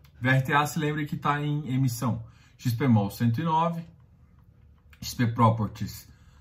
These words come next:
noventa e seis. R B Properties, oitenta e oito e noventa e um. A X P Properties, a gente ainda tem, se você tá, tá procurando um menos esticado, X P Properties ainda tem um espacinho, tá ok?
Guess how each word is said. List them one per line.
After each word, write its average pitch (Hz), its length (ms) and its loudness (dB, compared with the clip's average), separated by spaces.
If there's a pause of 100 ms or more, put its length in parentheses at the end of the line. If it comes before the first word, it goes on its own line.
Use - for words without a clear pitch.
(120)
noventa 117 320 0
e 139 60 -2
seis. 175 680 -4
R 135 200 0
B 127 180 0
Properties, 127 800 -6
oitenta 120 360 -2
e - 20 -2
oito 120 440 0
e - 20 -2
noventa 120 380 -2
e 110 140 0
um. 87 140 -6 (840)
A 139 260 2
X 120 160 -2
P 139 140 -6
Properties, 135 960 -4 (260)
a 120 120 0
gente 131 280 0
ainda 131 220 0
tem, 131 440 0
se 117 100 -6
você 120 280 -4 (320)
tá, 113 140 -4
tá 113 220 -6
procurando 127 420 0
um 127 60 2
menos 123 240 2
esticado, 117 480 0
X - 100 -6
P 123 100 -8
Properties 117 420 -2
ainda 120 160 2
tem 151 180 -2
um 147 60 -2
espacinho, 143 680 -2 (580)
tá 110 100 -4
ok? 123 380 -2